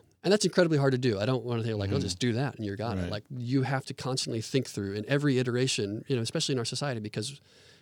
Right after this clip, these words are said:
Speaker 1: there's so much attention that,
Speaker 2: Yeah.
Speaker 1: that, that's, that's targeted here, you know, on our screens,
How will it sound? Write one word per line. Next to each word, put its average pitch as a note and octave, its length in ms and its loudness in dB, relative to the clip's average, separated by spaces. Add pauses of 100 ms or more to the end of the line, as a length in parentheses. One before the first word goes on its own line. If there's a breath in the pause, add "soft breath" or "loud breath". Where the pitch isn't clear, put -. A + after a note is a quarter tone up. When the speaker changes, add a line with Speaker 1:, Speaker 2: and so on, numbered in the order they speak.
(140)
Speaker 1:
there's B2+ 140 0
so E3+ 320 0
much D3+ 200 2
attention C3 500 0
that, F#2+ 100 -4
Speaker 2:
Yeah. F2 160 0
Speaker 1:
that, A2+ 200 0
that's, - 280 -4 (160)
that's - 260 -8 (600)
targeted C3 420 0
here, F2+ 260 -12
you A2+ 100 -6
know, G#2+ 220 -4
on G#2+ 160 -6
our G#2 80 -8
screens, G#2+ 640 -4